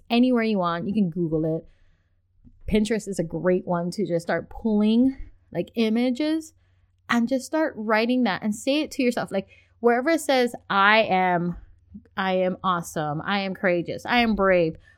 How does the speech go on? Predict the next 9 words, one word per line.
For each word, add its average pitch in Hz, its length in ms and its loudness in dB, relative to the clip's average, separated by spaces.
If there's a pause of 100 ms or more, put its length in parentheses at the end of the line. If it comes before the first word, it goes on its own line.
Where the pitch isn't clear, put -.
whatever 226 1000 4 (280)
it 220 180 -2
says 208 480 -4 (400)
in 226 300 0
that 185 240 0
quote 180 320 0
that 180 140 -4
you 185 160 -8
find, 202 500 -4